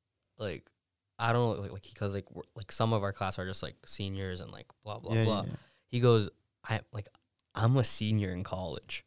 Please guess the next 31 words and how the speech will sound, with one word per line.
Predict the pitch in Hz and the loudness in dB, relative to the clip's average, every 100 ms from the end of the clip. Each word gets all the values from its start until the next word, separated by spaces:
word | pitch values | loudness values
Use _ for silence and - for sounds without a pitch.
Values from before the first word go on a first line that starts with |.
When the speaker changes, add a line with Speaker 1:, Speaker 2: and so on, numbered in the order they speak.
| - | -16
Speaker 2:
Mm. | - - 160 - - | -12 -6 -6 -6 4
Speaker 1:
I | 120 | 6
was | 127 | 6
like, | 123 | 4
Speaker 2:
<laughs> | |
He's | 123 | 4
Speaker 1:
"Dude, | 127 127 | 4 4
Speaker 2:
like, | 110 90 - - | 2 -2 -12 0
Speaker 1:
I'm | 139 | 2
Speaker 2:
"What | 208 | 4
Speaker 1:
a | |
Speaker 2:
the | - | 4
f-, | - | 4
Speaker 1:
sophomore | 123 127 165 185 117 127 | 4 4 2 0 -2 2
in | 135 | 4
Speaker 2:
<laughs> | |
what, | 135 | 2
Speaker 1:
college." | - 143 | 2 0
Speaker 2:
what | 131 - | 0 0
the | - | -4
fuck?" | - 107 - | -2 -2 -2
Speaker 1:
<laughs> | - | -2
Dude, | 135 | 2
Speaker 2:
You | |
know, | 214 113 | 2 2
Speaker 1:
I'm | 160 | 0
like, | 196 190 | 0 2
Speaker 2:
yeah. | 113 | 2
Speaker 1:
"What | 175 | 2
is | 240 | 0
happening?" | - 196 - | -4 -8 -8